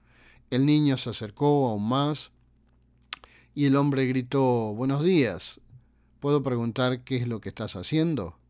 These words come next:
El joven hizo una pausa, miró hacia arriba y respondió: "Lanzo estrellas de mar al océano. La marea las ha llevado a la playa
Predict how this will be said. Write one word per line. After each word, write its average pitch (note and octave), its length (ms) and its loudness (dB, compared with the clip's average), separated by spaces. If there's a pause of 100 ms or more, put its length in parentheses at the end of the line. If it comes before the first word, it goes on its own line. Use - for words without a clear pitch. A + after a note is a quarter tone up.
(680)
El A2+ 140 -6
joven C3+ 340 0
hizo B2+ 220 -4
una G#2 180 -6
pausa, D#3 560 -2 (100)
miró G#2 300 -8
hacia G2 240 -10
arriba C3+ 460 -4 (100)
y A#2 120 -10
respondió: G#2 680 -10 (520)
"Lanzo D3+ 440 0
estrellas B2+ 480 -4
de G#2+ 120 -8
mar G#2 240 -6
al G2 100 -8
océano. F#2+ 540 -8 (180)
La G2+ 160 -8
marea C3+ 580 -2 (680)
las G2 240 -12
ha G#2+ 80 -10
llevado A2 400 -8
a G2+ 40 -6
la G2 140 -10
playa C3+ 460 -4